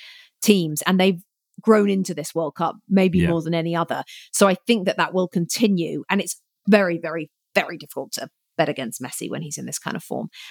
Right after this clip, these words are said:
Speaker 1: Um, so yeah, I too go Argentina to make it to the final.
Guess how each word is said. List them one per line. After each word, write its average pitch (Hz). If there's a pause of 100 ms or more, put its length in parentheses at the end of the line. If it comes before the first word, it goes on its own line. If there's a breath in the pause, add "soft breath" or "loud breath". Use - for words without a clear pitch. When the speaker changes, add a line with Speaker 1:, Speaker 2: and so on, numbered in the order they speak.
(100)
Speaker 1:
Um, 160
so 170
yeah, 151 (160)
I 269
too 240 (260)
go 151
Argentina 156
to 185
make 131
it -
to -
the 170
final. -